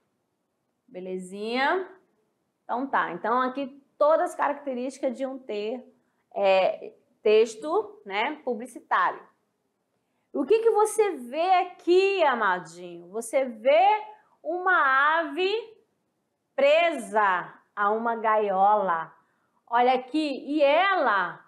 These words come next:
coincidência ou não, tá bicando o cadeado. Então, toda vez que você for fazer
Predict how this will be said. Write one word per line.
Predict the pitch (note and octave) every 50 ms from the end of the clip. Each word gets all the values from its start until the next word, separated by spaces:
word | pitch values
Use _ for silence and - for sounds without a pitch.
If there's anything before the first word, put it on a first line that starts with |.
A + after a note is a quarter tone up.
| _ _ _ _ _ _ _ _ _ _ _ _ _ _ _ _ _ _
coincidência | - B3 B3+ B3+ C4+ C4+ C4+ - C4 G#3+ G3 C4+ D4 D#4+ F4+ F#4 - - F4 D4 B3+
ou | A#3
não, | A3 G#3+ G#3+ A#3+ D4 F4 F#4 F4+ D#4 B3 A3+ G#3+ - - - -
tá | C4+ B3+ C4+
bicando | A#3 G#3+ A3 E4+ F#4+ - - - - - D#4+ E4+ F4+ G#4+ B4 B4+ G#4 C#4 A#3 C4 A3+ G3 F3 D3 - - _ _ _ _ _ _ _ _ _ _ _ _ _
o | - G#3+ A3
cadeado. | A3+ - B3 B3 A#3+ G3+ - B3+ D4+ D#4 C#4 A3 F#3+ F#3+ F#3+ F#3+ F#3 G3+ G#3 _ _ _ _ _ _ _ _ _ _ _ _ _ _ _ _ _ _ _ _ _ _ _ _ _ _ -
Então, | G#3+ A3 D4+ D4+ D#4 D#4 D#4 -
toda | - E4+ F4+ A4+ A#4 A#4+ A#4 F4+
vez | F#4 G4 G4+ F#4+ -
que | - F#4
você | D#4+ D4 F4 - - F#4+ F4+
for | F4+ G#4 G#4
fazer | G#4 G4+ F4 E4 C#4+ B3 C4 C#4+ C4+ C4+ C4+ C4+